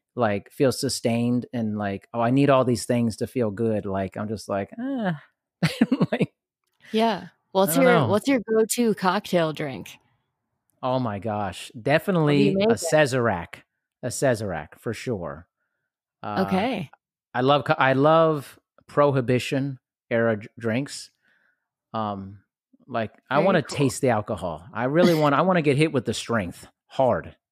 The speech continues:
Speaker 2: Fantastic. <laughs>
Speaker 1: And you? I mean, you're asking me, maybe you have a, you're into it. <laughs>
Speaker 2: Okay, I feel like I've never made it. And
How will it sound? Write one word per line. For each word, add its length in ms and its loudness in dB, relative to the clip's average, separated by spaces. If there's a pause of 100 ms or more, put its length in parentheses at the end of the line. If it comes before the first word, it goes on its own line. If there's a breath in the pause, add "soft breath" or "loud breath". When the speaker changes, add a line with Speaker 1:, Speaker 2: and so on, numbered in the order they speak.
(1800 loud breath)
Speaker 2:
Fantastic. 1200 0
<laughs> 520 -4 (120)
Speaker 1:
And 240 2
you? 300 6
I 60 6
mean, 160 6
you're 100 6
asking 340 2
me, 140 2
maybe 320 2
you 240 4
have 200 4
a, 380 0
you're 280 0
into 340 -6
it. 120 -6
<laughs> 380 -10 (200)
Speaker 2:
Okay, 360 0
I 100 -2
feel 300 2 (120)
like 380 0 (1040 soft breath)
I've 160 -4
never 300 4
made 260 2
it. 360 -8 (1200)
And 1040 -4